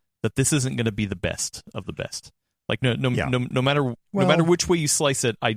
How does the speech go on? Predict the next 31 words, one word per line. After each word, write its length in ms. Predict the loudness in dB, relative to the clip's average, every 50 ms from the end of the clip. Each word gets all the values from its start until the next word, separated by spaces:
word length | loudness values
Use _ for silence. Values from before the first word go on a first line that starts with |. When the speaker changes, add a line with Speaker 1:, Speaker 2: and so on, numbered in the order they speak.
| 0 0
Speaker 1:
I, 160 | 0 0 -2 -2 -2
I 140 | -2 -4 -2
doubt 340 | -2 0 2 2 2 2 2
it. 160 | 0 -2 -4 _ _ _ _ _ _ _ _ _ _ _ _ _ _ _ _ _ _ _ _ -6
Uh, 180 | -2 0 0 0
that, 320 | -2 0 -2 -2 -2 0
that 140 | 0 0 0
it's 120 | 0 -2 -2
gonna 200 | -2 -2 -2 0
be, 360 | 0 0 0 2 2 2 0
like, 220 | 0 0 -2 -2
if 140 | -2 -2 -2
it 80 | -2 0
has 260 | 2 2 2 2 0
a, 60 | 0
a 180 | 0 0 -2 -2
forty 320 | 0 2 2 4 4 2
seventy 460 | 0 0 -2 0 0 0 0 0 0
in 100 | 0 0
there, 220 | 0 0 0 0 0
it's 160 | -2 -2 -2
not 180 | -2 -2 -2
gonna 160 | -2 -4 -4 -2
be 160 | -2 -2 -2
the 100 | -2 -2
best 220 | -2 -2 -4 -4
forty 240 | -2 -2 -2 -2 -2
seventy 340 | -4 -4 -4 -4 -4 -4 -4
you 160 | -4 -6 -6
can 100 | -6 -6
get 140 | -8 -8